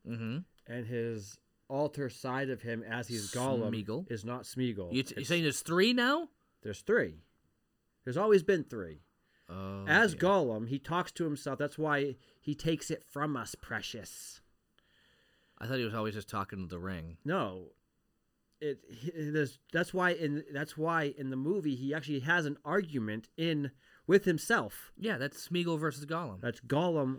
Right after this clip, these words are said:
Speaker 2: versus the Precious.
Speaker 1: You don't have any friends. That was Gollum and Smeagol.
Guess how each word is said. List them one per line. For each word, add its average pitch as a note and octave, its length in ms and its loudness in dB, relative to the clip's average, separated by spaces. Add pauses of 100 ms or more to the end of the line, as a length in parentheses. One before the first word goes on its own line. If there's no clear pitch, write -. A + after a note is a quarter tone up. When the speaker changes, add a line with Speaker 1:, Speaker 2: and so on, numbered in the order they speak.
Speaker 2:
versus C3 520 0
the A2 80 -6
Precious. D#3 380 0
Speaker 1:
You D#3 60 -2
don't E3 220 0
have A3+ 240 -6
any A#2 100 -6
friends. F#2+ 680 -12
That C#3 120 -4
was D3 180 -6
Gollum D3+ 380 -2
and D3+ 200 -4 (380)
Smeagol. A3 460 -8